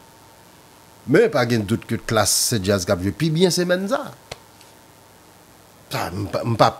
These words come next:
m pa, bouch m pa tranble pou m di l. Men gon eksplikasyon ki se pa sa. Mileyaj, konplisite, epi, tan ke yo gen ap jwe ansanm nan, se yon jazz ki stab,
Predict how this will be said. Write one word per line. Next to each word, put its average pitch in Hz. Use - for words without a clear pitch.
m 127
pa, 123
bouch 139
m 143
pa 139
tranble 123
pou 117
m 120
di 175
l. -
Men 233
gon 208
eksplikasyon 175
ki 156
se 147
pa 151
sa. -
Mileyaj, 139
konplisite, 147
epi, 156
tan 180
ke 185
yo 156
gen 147
ap 131
jwe 123
ansanm 147
nan, 147
se -
yon 147
jazz 117
ki 120
stab, 170